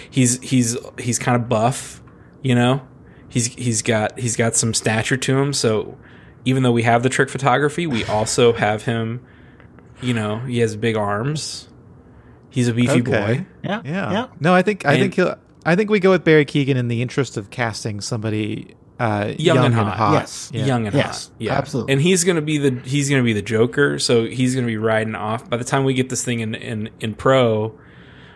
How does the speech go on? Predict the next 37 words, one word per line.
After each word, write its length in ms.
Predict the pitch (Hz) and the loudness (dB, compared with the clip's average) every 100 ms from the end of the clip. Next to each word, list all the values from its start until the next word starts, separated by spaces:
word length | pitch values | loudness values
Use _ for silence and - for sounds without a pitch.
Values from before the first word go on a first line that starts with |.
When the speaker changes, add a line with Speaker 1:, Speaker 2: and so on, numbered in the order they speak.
| - - - | -20 -10 -2
Speaker 1:
uh, 220 | 107 107 | 0 0
short 220 | - 113 | 0 -2
for 100 | 110 | -2
production, 500 | 104 104 - 98 98 - | -2 -4 -4 -10 -12 -2
um, 600 | 127 123 117 113 110 113 - - - | 4 4 4 2 0 -4 -8 -12 -12
<laughs> 260 | - - | -16 -16
then, 600 | - 120 127 120 113 113 104 - - | -6 0 2 4 2 -2 -6 -14 -6
you 200 | 139 139 | 0 2
know, 100 | 113 | 2
that 180 | 120 123 | 0 2
second 300 | 139 127 113 | 2 2 2
Batman 340 | 117 117 113 | 2 2 2
movie 260 | 110 107 107 | 0 -2 -2
is, 240 | 107 107 | -4 -6
is 280 | - 110 107 | -8 -6 -2
gonna 180 | 117 107 | -2 -2
be 320 | 107 101 - | -4 -8 -10
either 300 | - 107 104 - | -6 -4 -6 0
out 320 | 123 143 185 | 2 4 2
or 260 | - 110 101 | 0 -2 -2
coming 280 | - 139 135 | -2 0 2
out 100 | 131 | 2
at 60 | 127 | 0
the 40 | |
same 200 | - 123 | 0 0
time. 520 | 113 120 123 147 160 - | 0 -2 0 0 -2 -4
I 80 | |
mean, 180 | 117 107 | -4 0
we, 240 | 110 95 - | 0 0 -4
we're 200 | 92 139 | 0 2
gonna 120 | 131 | 2
be 200 | 107 101 | 2 -4
riding 520 | 101 101 107 110 110 101 | -6 -2 0 2 0 -4
high 580 | - - - 135 135 | -6 -2 2 4 4
on 140 | 123 120 | 4 2
that 180 | 110 95 | 0 -2
wave. 560 | 101 87 - - - | -4 -4 -8 -10 -18